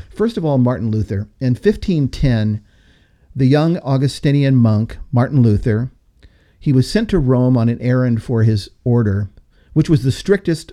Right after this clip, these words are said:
Augustinian order in Germany at the time. Now, the young monk again, Luther, he had dreamed all his life of being able one day to visit the eternal city, the city where Peter and Paul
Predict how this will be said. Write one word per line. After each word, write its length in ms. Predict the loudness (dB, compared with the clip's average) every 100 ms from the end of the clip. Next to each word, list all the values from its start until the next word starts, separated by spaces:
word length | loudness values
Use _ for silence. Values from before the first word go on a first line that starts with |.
| _
Augustinian 560 | -4 -4 -2 0 0 0
order 420 | 0 0 0 -4 -8 _ -4
in 140 | -2
Germany 360 | 0 0 0 -2
at 100 | -4
the 80 | -6
time. 360 | -4 -4 -6 -10 -14 -16 -20 -4
Now, 360 | 0 0 -2 -8 _ _ _ _ _ _ _ _ -2
the 80 |
young 300 | 2 4 4
monk 200 | 4 2
again, 380 | 0 2 2 4
Luther, 380 | 4 4 4 2
he 160 | 2 2
had 160 | 2
dreamed 400 | 0 0 0 -2 -4
all 240 | -2 -2 0
his 220 | -2 -2
life 560 | -2 0 0 0 -2 -4 -10 -20 -20 -6
of 180 | -4 2
being 180 | 4 4
able 380 | 2 2 -2 -2
one 300 | -2 2 2
day 160 | 2
to 80 | 2
visit 340 | 2 2 2
the 140 | 0 -2
eternal 360 | 2 2 2
city, 360 | -2 0 0 2
the 100 | -2
city 300 | -4 -2 -2
where 120 | -4
Peter 340 | -4 -2 -2 -4
and 260 | -6 -8
Paul 400 | -4 -4 -2 -6